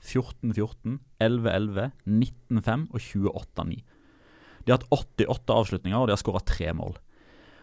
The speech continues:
Og da tenker jeg, primæroppgaven til en fotballtrener, det er selvfølgelig at laget skal vinne. For at laget skal vinne, hva må du gjøre da? Skåre mål. For å skåre mål, hva må du gjøre da? De må skape sjanser.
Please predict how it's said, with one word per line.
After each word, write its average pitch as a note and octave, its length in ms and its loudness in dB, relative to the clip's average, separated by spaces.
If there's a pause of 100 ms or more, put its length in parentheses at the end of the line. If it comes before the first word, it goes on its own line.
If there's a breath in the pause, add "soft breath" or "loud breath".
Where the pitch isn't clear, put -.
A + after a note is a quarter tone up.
(140 soft breath)
Og C3 100 10
da D3 60 8
tenker C#3 320 4
jeg, F#2 160 2 (1300)
primæroppgaven F#2 1300 6 (180)
til G#2 240 4
en F#2+ 160 -2
fotballtrener, D#2 680 0
det A2+ 100 4
er A#2+ 80 4
selvfølgelig A2 420 4
at B2 140 2
laget F2+ 240 6
skal F2 160 0
vinne. F2 300 2 (240)
For - 260 4
at C#3+ 80 -2
laget B2+ 300 6
skal G2 180 0
vinne, A2+ 320 4
hva B2+ 160 4
må A#2 140 4
du - 20 2
gjøre G2 240 6
da? F2+ 160 6
Skåre F#2+ 320 0
mål. D#2 320 4
For A#2 220 4
å A#2 60 2
skåre B2+ 280 4
mål, C3 240 8
hva D3 160 6
må A2 160 4
du G2+ 60 6
gjøre A2 180 6
da? C3+ 160 6
De C3 80 -2
må A2+ 80 -2
skape A2+ 400 4
sjanser. - 460 -2